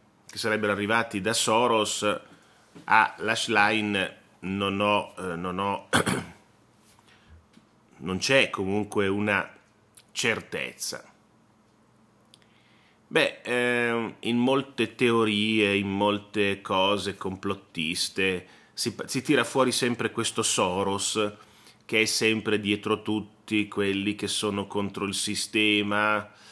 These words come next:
Eh, non lo sappiamo. In molti giornali si è parlato di questo, di Soros che finanzia la Schlein. Ma attenzione, tranquilli, tranquilli,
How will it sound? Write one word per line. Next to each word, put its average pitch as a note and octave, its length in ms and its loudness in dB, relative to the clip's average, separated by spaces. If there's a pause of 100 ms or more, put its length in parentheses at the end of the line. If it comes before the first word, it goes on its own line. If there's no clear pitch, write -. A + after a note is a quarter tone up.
(840)
Eh, A#2+ 680 2 (1700)
non D3+ 200 4
lo B2 80 4
sappiamo. - 580 -8 (840)
In B2 140 0
molti C#3 360 2
giornali A#2 420 0
si - 140 0
è G2+ 60 -2
parlato A2 440 -2
di G2 160 -4
questo, F#2+ 800 -2
di G2+ 140 -10
Soros B2+ 520 4
che G#2 120 -4
finanzia G#2 600 -2
la F#2+ 100 -2
Schlein. D2 600 -6
Ma D3+ 320 2 (420)
attenzione, B2+ 720 0
tranquilli, G#2 800 -2 (460)
tranquilli, A2 1300 2